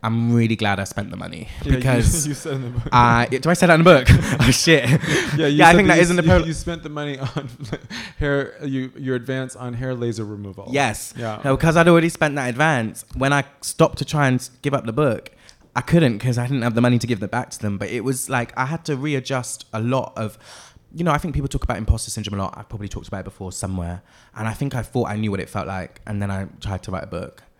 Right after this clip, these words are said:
Speaker 1: And I think I remember there's a text on my phone to someone because I'm building up, um,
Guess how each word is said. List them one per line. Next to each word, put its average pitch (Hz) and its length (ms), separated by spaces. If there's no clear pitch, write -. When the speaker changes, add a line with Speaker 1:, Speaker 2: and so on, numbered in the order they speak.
Speaker 1:
And 110 120
I 110 60
think 110 380
I 113 40
remember 120 380
there's 98 160
a 110 40
text - 460
on 101 100
my 98 100
phone 98 260
to 92 80
someone 90 400
because 104 140
I'm 101 100
building 107 360
up, - 240
um, 95 320